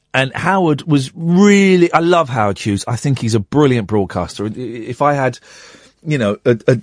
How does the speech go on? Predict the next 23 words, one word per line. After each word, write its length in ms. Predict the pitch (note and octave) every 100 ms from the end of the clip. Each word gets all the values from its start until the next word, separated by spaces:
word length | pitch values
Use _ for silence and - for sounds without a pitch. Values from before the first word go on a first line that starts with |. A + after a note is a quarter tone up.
| -
a 60 |
tenth 500 | - - E3 D3+ -
of 120 | A#2
the 100 | A2+
experience 760 | A#2 - - - C3+ A#2+ F#2 G#2
that 160 | A#2 G2
man 220 | A2 G#2
has 140 | F#2+
had 180 | - G2+
in 100 | F#2+
broadcasting, 600 | F2+ G#2+ - F#2+ E2+ E2+
right? 180 | D#2+ E2+ - _ - - - - - -
And 100 | B2+
he 120 | D3
was 200 | D#3 C3+
really 500 | C3+ E3 F#3 F3+ F3+
doing 340 | D#3+ E3+ E3+ F3+
his 180 | F3+ D#3
best 540 | G#2+ E2+ D2+ - - _ _ _ _ _ -
to 120 | A#2
stretch 440 | - - D#3 -
out 180 | A2 G2
a 80 | G#2